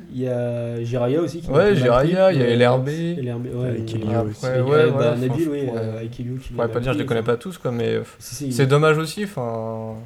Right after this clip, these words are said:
Speaker 3: C'est faire
Speaker 2: Je
Speaker 3: des
Speaker 2: pense
Speaker 3: polémiques pour faire des polémiques
Speaker 1: C'est
Speaker 3: et
Speaker 1: ça. En fait, c'est, c'est juste des mecs qui ont voulu buzzer sur l'event, mais ils sont
Speaker 3: Buzzer. Ils
Speaker 1: Bah,
Speaker 3: ont pas buzzé
Speaker 1: si.
Speaker 3: en bien, quoi.
Speaker 1: Bah oui,
Speaker 3: Mais
Speaker 1: c'est
Speaker 3: oui.
Speaker 1: ça,
Speaker 2: Ouais.
Speaker 1: mais ils s'en foutaient que ça soit du bad buzz ou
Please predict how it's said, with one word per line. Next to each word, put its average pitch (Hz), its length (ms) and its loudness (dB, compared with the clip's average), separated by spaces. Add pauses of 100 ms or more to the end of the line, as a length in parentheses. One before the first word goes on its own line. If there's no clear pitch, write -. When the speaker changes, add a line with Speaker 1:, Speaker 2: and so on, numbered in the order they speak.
(380)
Speaker 3:
C'est 117 140 -4
faire 127 180 2
Speaker 2:
Je 147 60 6
Speaker 3:
des 139 60 6
Speaker 2:
pense - 40 -2
Speaker 3:
polémiques 139 480 6
pour 131 220 -4
faire 120 160 2
des 120 80 2
polémiques 113 540 -2
Speaker 1:
C'est 104 60 -4
Speaker 3:
et 104 120 0
Speaker 1:
ça. 98 140 0 (600)
En 147 80 -2
fait, 214 180 2
c'est, 147 420 0
c'est 143 180 -8
juste 170 260 -10
des 143 120 -2
mecs 160 180 -2
qui - 80 -6
ont 143 60 -2
voulu 131 180 -4
buzzer 160 640 -2 (200)
sur 175 280 -4
l'event, 165 360 -2 (300)
mais 135 760 -2
ils 127 80 -6
sont 120 120 -2
Speaker 3:
Buzzer. 107 380 0 (460)
Ils 131 60 -4
Speaker 1:
Bah, 123 80 2
Speaker 3:
ont 127 40 -2
pas 135 140 8
buzzé 131 220 6
Speaker 1:
si. 131 40 4
Speaker 3:
en 127 140 6
bien, 113 240 0
quoi. - 160 -4
Speaker 1:
Bah 85 120 4
oui, - 80 2
Speaker 3:
Mais - 60 0
Speaker 1:
c'est 190 80 6
Speaker 3:
oui. - 60 4
Speaker 1:
ça, - 140 6
Speaker 2:
Ouais. 170 40 4
Speaker 1:
mais 165 120 2
ils - 60 -2
s'en 170 120 -4
foutaient 202 200 -10
que 196 60 -14
ça 160 80 -10
soit 151 140 -8
du 147 60 -10
bad 143 200 -4
buzz 170 200 -2
ou 151 40 -8